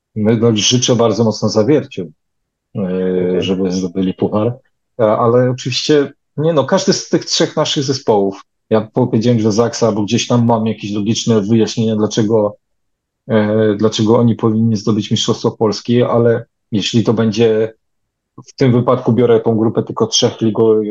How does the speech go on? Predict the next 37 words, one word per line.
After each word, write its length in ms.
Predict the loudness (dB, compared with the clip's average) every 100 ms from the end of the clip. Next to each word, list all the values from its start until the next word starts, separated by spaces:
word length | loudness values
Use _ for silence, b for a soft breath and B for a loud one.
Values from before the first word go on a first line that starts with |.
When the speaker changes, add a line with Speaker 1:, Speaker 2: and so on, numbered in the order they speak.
| -6 -6 -4 -4
Speaker 1:
uczestników 560 | -2 -4 -2 -2 0 -2
Ligi 280 | -2 -2 -2
Mistrzów, 300 | -4 -6 -4
jeżeli 240 | -2 0
to 60 | 0
będzie 240 | -2 0
Jastrzębie 420 | -2 0 -2 -2
czy 140 | -2 -4
będzie 200 | -2 -4
Rysowia, 340 | -2 -2 -2
to 100 | 2
nie, 220 | 2 2
nie 120 | 0
popełniłbym 680 | -2 0 2 2 0 0 0
ogromnego 540 | 0 0 0 2 0 0
błędu, 320 | -2 -2 -6
mówiąc, 300 | -6 -8 -6
że, 220 | -4 -6 -8 _
Speaker 2:
No, 100 | -2
Speaker 1:
że 100 | 0
się, 160 | 2 0
Speaker 2:
zgadza 160 | -2 -4
się. 60 | -2
Speaker 1:
a, 160 | -2 -2 _ _ _ _ _ _ _ _ _ 0
a 100 | 2
oni 220 | 4 4
będą 300 | 4 4 4
grali 260 | 4 2
w 60 | 0
Lidze 220 | -2 0
Mistrzów, 440 | -2 -4 -10 -10 0
więc 340 | 2 2 0
te, 200 | 0 0 0 -2
każda 320 | 0 2 0
z 80 | 0
tych 160 | -2
drużyn, 500 | 0 0 0 0 -2